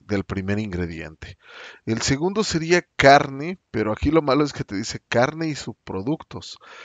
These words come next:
O sea, tanto, bueno, esto es de ave. Primero son carcasas y o pasta y o menudencias. La pasta es todo lo que sobra. Todo lo que no nos venden en el súper y que no pudieron hacer, este,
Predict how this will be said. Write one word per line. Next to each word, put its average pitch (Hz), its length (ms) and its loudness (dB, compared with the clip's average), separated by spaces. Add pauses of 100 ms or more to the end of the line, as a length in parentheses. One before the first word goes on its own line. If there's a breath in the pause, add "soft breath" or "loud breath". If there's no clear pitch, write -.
(220 loud breath)
O - 80 -12
sea, 98 200 0
tanto, 95 1080 -2
bueno, 127 240 0
esto 147 200 -4
es 127 100 -2
de 101 160 4
ave. 107 340 4 (320 loud breath)
Primero 127 320 2
son 147 220 -2
carcasas 156 840 2
y 101 160 -2
o 87 80 -2
pasta 151 640 4
y 104 120 -2
o 95 60 -4
menudencias. 95 920 -6
La 92 120 -8
pasta 135 300 -2
es - 100 -8
todo 131 160 0
lo 110 120 -2
que 98 160 -12
sobra. 92 400 -8 (400 loud breath)
Todo 147 240 8
lo 123 160 6
que 113 160 -2
no 131 120 0
nos 131 320 -2
venden 131 440 2
en 101 60 -6
el 95 140 -4
súper 165 480 -2
y 131 60 -4
que 110 140 -8
no 123 80 -6
pudieron 120 400 -2
hacer, 113 360 0
este, - 520 -10